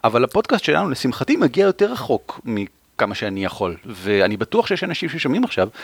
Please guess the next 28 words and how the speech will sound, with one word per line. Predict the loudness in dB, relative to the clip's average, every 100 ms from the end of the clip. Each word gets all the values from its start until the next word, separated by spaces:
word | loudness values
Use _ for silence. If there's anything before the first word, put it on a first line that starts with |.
| -16 -18 -2
ולא | 2 4
יודעים. | 4 2 -2 -4 _ -20 -20 -8 0
אז | 2 2 -2 -6 -8 _ _ _ _ _
אנחנו | -2 0 0
יצאנו | -2 0 0 0
לקמפיין, | -2 -4 2 2 2 -2 -8 _
אה, | -6 -4 -2
מימון | 0 2 2
המון, | 4 4 2 -2 -10 -20 -20 -20 -20 _ _ _
בגלל | -8 -4 0 2 2
שיש | 2 0 0 0 2 2 0
כמה, | -2 0 2 4 4 2
אה, | 0 0 0 -2 -2
עלויות | -2 0 2 2 2 -8 -14 -18 _
כבר, | -10 -2 2 4
שהתחילו | 2 -2 -2 -2 -2
כבר | 0
להצטבר | 0 0 -2 0 0
כיחסית | 0 0 0 -2 -6 -6
יקרות | -4 2 2 2 -2
בשביל | -8 -6 -4 -4 0
האתר | 2 2 2 2 2
החדש | 2 2 2 2 -2
שרצינו | -4 -4 -6 -6
לעשות, | -6 -4 -4
והמעבר | -2 -2 0 2 2
לשירות | 2 -2 -4 -4
חדש, | 2 4 4